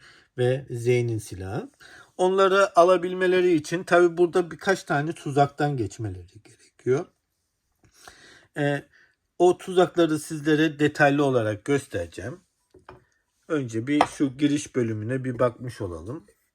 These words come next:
Şöyle şurayı bir ayarlayayım arkadaşlar.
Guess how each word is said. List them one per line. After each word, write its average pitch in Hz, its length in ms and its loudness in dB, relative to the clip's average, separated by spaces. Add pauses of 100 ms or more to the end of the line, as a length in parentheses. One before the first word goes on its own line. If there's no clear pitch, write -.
(260)
Şöyle 101 460 -10 (600)
şurayı 107 380 -6
bir 101 140 -10
ayarlayayım 85 500 -12
arkadaşlar. - 800 -14